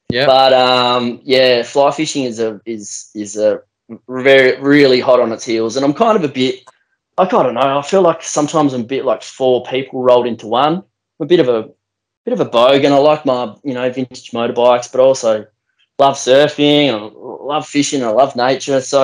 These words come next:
Speaker 2: I don't know, sometimes I just don't really know, you know, what the hell I, I am. I'm, um, but I'm just <laughs> passionate about doing lots of shit.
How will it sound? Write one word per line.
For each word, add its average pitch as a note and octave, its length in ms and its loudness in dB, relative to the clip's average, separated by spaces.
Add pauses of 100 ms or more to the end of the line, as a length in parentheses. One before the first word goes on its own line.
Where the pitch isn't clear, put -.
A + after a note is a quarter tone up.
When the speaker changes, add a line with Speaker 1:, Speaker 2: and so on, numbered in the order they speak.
(200)
Speaker 2:
I F#3 100 0
don't E3 100 -2
know, E3 180 2
sometimes E3 460 -4
I A#2 60 -8
just - 320 -14
don't A#2 160 0
really A2 200 -2
know, G#2 320 0 (440)
you A#2+ 100 -6
know, G2+ 200 0
what C3 260 0
the G#2+ 100 -4
hell A2 300 -2
I, F#2+ 320 -4
I F#2+ 40 -6
am. G#2 360 -2
I'm, G2 180 -10 (260)
um, G#2+ 440 -4 (340)
but D#3+ 80 4
I'm C#3+ 140 4
just - 180 0
<laughs> A#2+ 60 0
passionate A2+ 300 -2
about G#2+ 280 -2
doing A2 240 -2
lots A2+ 220 0
of C#3 80 -8
shit. F#2+ 400 -6